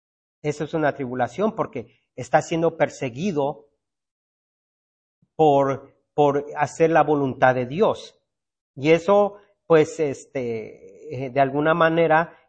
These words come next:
es lo que estaban viviendo estos, eh, acá en Santiago, este, estos que habían sido dispersados, ¿verdad?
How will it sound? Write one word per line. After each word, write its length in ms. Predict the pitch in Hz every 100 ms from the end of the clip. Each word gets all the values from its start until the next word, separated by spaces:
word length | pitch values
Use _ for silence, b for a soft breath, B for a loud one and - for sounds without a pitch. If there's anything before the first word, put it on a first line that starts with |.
| _
es 180 | - 156
lo 160 | 185 180
que 60 |
estaban 420 | 170 - 196 247
viviendo 560 | 185 151 151 147 139 135
estos, 560 | 135 131 143 123 - -
eh, 460 | 127 123 117 113 127 123 -
acá 260 | - 135
en 80 | 147
Santiago, 460 | 143 131 139 139 147
este, 320 | 143 135 120 b b
estos 340 | 135 135 - 147
que 120 | 151
habían 280 | 131 135 139
sido 240 | 147 147
dispersados, 840 | 131 123 - 117 - 147 165 135
¿verdad? 400 | 127 117 135 160